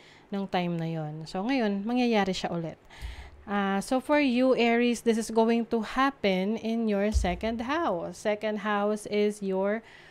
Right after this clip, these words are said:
finances, your possessions, material world, yung inyong source of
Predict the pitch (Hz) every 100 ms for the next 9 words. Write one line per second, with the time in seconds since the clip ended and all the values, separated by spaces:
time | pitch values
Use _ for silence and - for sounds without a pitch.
0 | - - 262 254 240 208 196 202 214 214
1 | 214 214 202 208 247 - 214 202 - 208
2 | 208 208 208 202 202 233 214 214 214 208
3 | 190 196 190 196 196 196 - - - -
4 | - - - - - 202 208 208 202 202
5 | 196 214 208 202 214 196